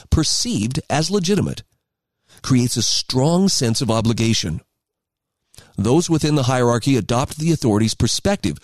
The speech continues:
or definition of the situation, in this case, as an important scientific experiment rather than the infliction of physical torture. The notions of loyalty, duty, discipline,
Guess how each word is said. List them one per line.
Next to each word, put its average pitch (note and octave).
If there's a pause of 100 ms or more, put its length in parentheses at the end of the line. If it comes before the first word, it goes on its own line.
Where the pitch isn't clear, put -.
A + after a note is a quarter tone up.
(200)
or D3+
definition C#3
of G2
the G#2
situation, F2 (260)
in E3+
this A3+
case, - (200)
as B2+
an B2+
important E3+
scientific E3+
experiment B2+ (320)
rather D3+
than D3
the D3+
infliction B2+
of A2+
physical G#2+
torture. - (1300)
The A2+
notions A#2
of F#2+
loyalty, D#3+
duty, D3
discipline, C#3